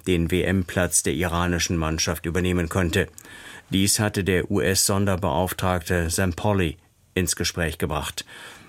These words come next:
Italien hatte sich erneut nicht für das Qua-, Turnier qualifiziert. Der V F B Stuttgart hat das Finale des D-F-B-Pokals erreicht. Der Titelverteidiger setzte sich gegen den S C Freiburg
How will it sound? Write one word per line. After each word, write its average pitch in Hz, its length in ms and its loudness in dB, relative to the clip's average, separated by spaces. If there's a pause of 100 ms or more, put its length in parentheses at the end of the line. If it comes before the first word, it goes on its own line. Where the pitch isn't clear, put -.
(800)
Italien 110 560 4
hatte 120 180 2
sich 104 200 0
erneut 104 500 2
nicht 98 320 2
für - 100 -4
das 78 240 0
Qua-, - 160 -6 (140)
Turnier 85 400 0
qualifiziert. 80 840 -2 (2250)
Der 123 160 8
V 143 200 6
F 143 80 0
B 139 100 6
Stuttgart 127 540 4
hat 104 140 4
das 107 180 4
Finale 110 540 4
des 110 260 0
D-F-B-Pokals 98 920 0
erreicht. 85 580 -2 (280)
Der 95 120 4
Titelverteidiger 117 1000 2
setzte 107 440 2
sich 95 220 0
gegen 98 220 0
den 92 100 2
S - 220 0
C 92 100 0
Freiburg 98 640 0